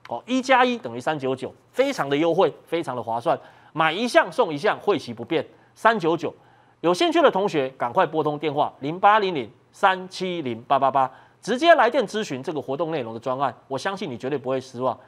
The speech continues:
你会非常的满意，而且你可以很轻松的拥有它。那如果同学想要学会技术分析的话，我再讲一遍，节目快结束之前，我一定会再讲一遍，赶快加入我们的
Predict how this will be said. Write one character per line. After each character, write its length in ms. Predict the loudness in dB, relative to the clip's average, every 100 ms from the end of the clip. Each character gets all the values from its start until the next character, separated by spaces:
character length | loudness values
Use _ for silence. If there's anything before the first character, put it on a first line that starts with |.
| _
你 80 | -4
会 140 | -2
非 140 | -2 -4
常 100 | -6
的 80 | -8
满 160 | -10 -8
意， 160 | -8 -10 _ -6
而 100 | -4
且 180 | -4 -10 -14
你 100 | -4
可 120 | -2
以 60 |
很 160 | -2 -6
轻 180 | -10 -8
松 140 | -8
的 80 | -6
拥 160 | -8 -8
有 100 | -10
它。 220 | -12 -12 -16 -20 0
那 100 | 2
如 100 | 6
果 100 | 6
同 180 | 6 4
学 100 | 0
想 140 | 2
要 60 | 0
学 200 | 2 4
会 120 | 4
技 160 | 2 -4
术 120 | -2
分 160 | -2 -2
析 120 | -4
的 100 | 2
话， 220 | 2 2 -8 -20 -8
我 80 | 2
再 120 | 2
讲 200 | 2 -6
一 40 |
遍， 200 | -4 -4 -4 _ _ _
节 140 | 4
目 100 | 6
快 160 | 6 4
结 140 | 0
束 140 | -4
之 120 | -6 -6
前， 160 | -6
我 100 | -4
一 40 | -4
定 80 |
会 100 | -2
再 140 | -2 -4
讲 200 | -6 -12
一 40 |
遍， 200 | -6 -6 -4
赶 160 | -6
快 180 | 2 2
加 200 | 2 0
入 80 | 0
我 40 |
们 100 | -4 -8
的 160 | -10